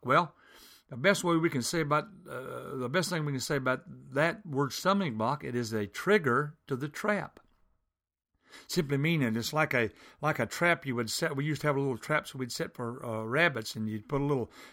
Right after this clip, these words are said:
there's a little box where they could go up in. We put food back in the back of that box and put a little stick, uh,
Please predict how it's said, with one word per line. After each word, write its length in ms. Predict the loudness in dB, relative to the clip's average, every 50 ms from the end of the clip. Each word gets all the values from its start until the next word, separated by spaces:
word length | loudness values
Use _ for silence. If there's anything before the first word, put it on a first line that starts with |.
| -18 _
there's 140 | -10 -4
a 60 | 0 2
little 200 | 2 2 2 0
box 440 | 0 4 6 6 6 6 4 -4
where 100 | -4 -4
they 100 | -2 -4
could 220 | -4 -4 -6 -4 0
go 140 | 2 0 2
up 80 | 2
in. 140 | 0 -2 0
We 120 | -2 -4
put 240 | -2 -4 -6 -8 -8
food 300 | _ 0 2 2 2 4
back 180 | 2 0 0 0
in 60 | -6
the 60 | -4
back 160 | -4 -4 -4
of 60 | -2 -4
that 220 | -4 -4 -2 2
box 300 | 4 6 6 4 4 -4
and 140 | -8 -8 -4
put 120 | -2 -2
a 20 | -2
little 200 | -2 -2 -4 -6
stick, 560 | -6 -8 -6 2 4 2 2 2 _ -20 _ _ _ -20 -20 -20 -20 -20 -20 -20 _ _
uh, 600 | -6 -2 -2 0 0 0 0 -2 -2 -4 -4 -6